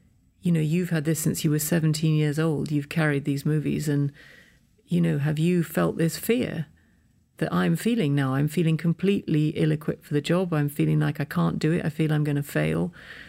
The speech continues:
I, this is my most sort of truthful place that I'm sharing with you." And he,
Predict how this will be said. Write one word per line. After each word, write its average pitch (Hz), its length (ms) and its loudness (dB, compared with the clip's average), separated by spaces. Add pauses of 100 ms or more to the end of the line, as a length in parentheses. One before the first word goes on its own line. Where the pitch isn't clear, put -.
(240)
I, 50 260 -6
this 165 180 0
is 156 120 2
my 160 160 4
most 156 400 2 (300)
sort 156 240 -2
of 143 100 -6
truthful 175 460 0
place 151 360 0
that - 120 -4
I'm 151 120 0
sharing 151 200 0
with 143 100 0
you." 165 140 2
And 156 120 2
he, 185 320 2